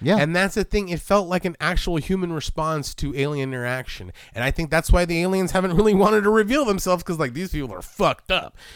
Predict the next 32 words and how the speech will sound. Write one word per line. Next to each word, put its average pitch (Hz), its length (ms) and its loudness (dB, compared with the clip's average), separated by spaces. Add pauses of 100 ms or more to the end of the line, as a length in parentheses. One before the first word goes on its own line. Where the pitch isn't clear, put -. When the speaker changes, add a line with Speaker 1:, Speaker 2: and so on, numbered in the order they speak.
(120)
Speaker 2:
you 147 100 0
know? 175 240 6
So, 214 380 2 (520)
but 196 100 6
yeah, 226 360 2
again, 185 420 -4 (260)
and 185 120 -4
then 220 140 -4
when 233 100 -6
you 208 100 -6
find 220 220 -4
out 208 120 -2
that 175 100 -4
they're 160 140 0
doing 196 320 4
experiments 160 800 -2
on 139 300 -4
the 123 80 -2
guys, 131 200 0
like, 156 120 2
Speaker 1:
Oh, 151 40 4
Speaker 2:
"Hey, 170 160 4
we're 139 180 2
here 120 120 2
to 110 120 2
Speaker 1:
goodness. 113 40 -4
Speaker 2:
help." 147 480 0
And, 120 180 -4
like, 117 120 -2
meanwhile, 127 640 2
in 117 100 -4
the 117 160 2